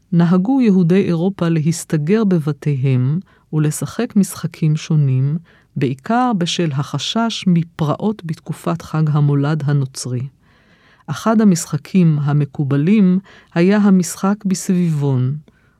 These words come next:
ובמשך הזמן החליפו היהודים את האותיות הלטיניות באותיות עבריות, ומצאו להן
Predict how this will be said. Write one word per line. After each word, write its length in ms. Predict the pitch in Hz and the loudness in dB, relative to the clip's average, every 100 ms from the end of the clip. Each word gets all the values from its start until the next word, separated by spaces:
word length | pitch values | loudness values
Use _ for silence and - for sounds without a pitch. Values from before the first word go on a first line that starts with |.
| _ | _
ובמשך 600 | 160 135 135 165 170 165 139 | -4 -2 0 0 -2 -4 -4
הזמן 480 | 131 165 208 208 208 214 _ _ | 0 2 4 4 2 -2 _ _
החליפו 580 | 160 - 160 233 - 208 | -4 -2 -2 -2 0 2
היהודים 540 | 165 151 143 147 202 - | 2 0 -2 2 2 2
את 140 | 160 143 | -4 -6
האותיות 560 | - 156 151 175 185 - | -8 -8 -4 -2 -4 -4
הלטיניות 880 | 147 135 - 226 226 180 175 180 - _ _ - | -4 -4 -2 2 4 4 2 -4 -14 _ _ -2
באותיות 640 | 175 175 170 180 196 214 - | 0 0 0 -2 0 -2 -2
עבריות, 840 | 180 147 147 131 123 131 - - _ _ _ 170 | 0 0 0 0 -2 -4 -8 -20 _ _ _ 2
ומצאו 520 | 156 139 - - 262 | 2 2 -4 -2 0
להן 420 | 240 185 185 | 2 2 4